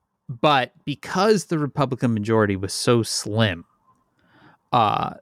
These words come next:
they were basically willing to keep him around until, uh,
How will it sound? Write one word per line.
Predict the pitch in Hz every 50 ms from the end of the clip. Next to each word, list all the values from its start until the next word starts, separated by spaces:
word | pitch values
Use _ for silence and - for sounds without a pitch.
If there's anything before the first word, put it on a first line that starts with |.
| _ _ _
they | 147 143 127 117 113 131 147 151 151 147 143
were | 139 139 127
basically | 113 110 - 165 170 160 139 - - 151 135 - - 135 127 120
willing | 110 107 117 127 127 127 127 127 123 117 107
to | 110
keep | 98 - - 127 120 107 -
him | 113 101 101
around | 95 92 92 95 95 95 85 82 85 - _ _ - - - _ _ _ _ _ _ _ _ _ _ _ _ _ _ _ _
until, | 147 135 120 - - - - 180 180 165 151 143 139 131 127 123 - _ _
uh, | 135 123 117 110 107 107